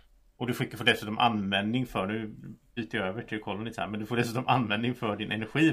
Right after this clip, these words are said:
på ett annat sätt som du inte hade innan. Eh, som, jag tycker Colonies är ju fruktansvärt bra också. Va?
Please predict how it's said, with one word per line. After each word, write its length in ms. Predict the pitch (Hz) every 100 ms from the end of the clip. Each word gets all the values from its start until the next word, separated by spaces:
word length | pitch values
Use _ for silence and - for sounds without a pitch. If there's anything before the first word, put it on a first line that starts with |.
| - -
på 60 |
ett 80 | 117
annat 220 | 113 98
sätt 160 | - -
som 120 | 101
du 60 | 101
inte 160 | -
hade 180 | 101 95
innan. 220 | 101 - - _ _ -
Eh, 340 | - - - -
som, 440 | - - - - - _ _ - - -
jag 140 | 123 131
tycker 160 | 143
Colonies 460 | - 139 131 131 113
är 40 |
ju 60 | 101
fruktansvärt 800 | - - 120 - - 110 101 110
bra 80 |
också. 260 | - - - - - - - _ _ _ _
Va? 200 | 151 -